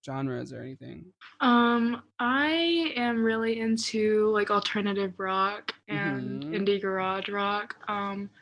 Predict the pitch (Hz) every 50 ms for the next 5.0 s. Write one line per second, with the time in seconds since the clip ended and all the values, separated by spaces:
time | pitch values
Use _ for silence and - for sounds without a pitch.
0 | _ - - 240 240 262 311 311 302 330 269 254 247 254 254 240 208 185 226 220
1 | 214 220 226 220 214 - - 208 185 190 190 - - - 208 202 202 196 190 190
2 | 196 196 190 196 190 208 202 190 196 196 196 190 196 202 214 - 180 175 - -
3 | 254 - - - - - - _ - 294 370 370 - - - 254 247 240 233 233
4 | 262 254 269 262 226 170 190 202 196 202 226 214 - - 196 190 196 - 196 190